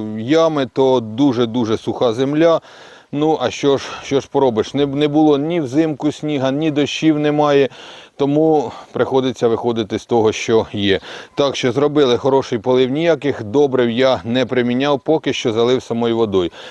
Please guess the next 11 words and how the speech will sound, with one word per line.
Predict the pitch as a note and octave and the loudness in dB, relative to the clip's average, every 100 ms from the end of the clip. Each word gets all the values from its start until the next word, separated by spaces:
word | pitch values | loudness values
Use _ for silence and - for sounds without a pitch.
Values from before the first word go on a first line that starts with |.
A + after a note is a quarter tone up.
| - | -2
А | B2+ | 0
десь | C#3 D3+ | 2 0
через | - D3+ D3 B2+ | 0 0 2 0
недільку, | C#3 C3+ C#3+ B2 | 0 0 0 -2
днів | A#2+ B2+ B2 | -4 -2 -4
через | C3 B2 A#2 | -2 -4 0
десять, | D#3 D#3 - A#2 | 0 0 -4 -4
можливо, | C3+ D3 F3 C#3 | -2 0 2 2
я | A#2+ B2 | 2 0
пролью | G#2 G#2+ A2 B2+ A#2+ - - - | 0 0 0 -2 -2 -10 -16 -6
якимсь | A2+ B2+ C3 - | -2 0 0 -2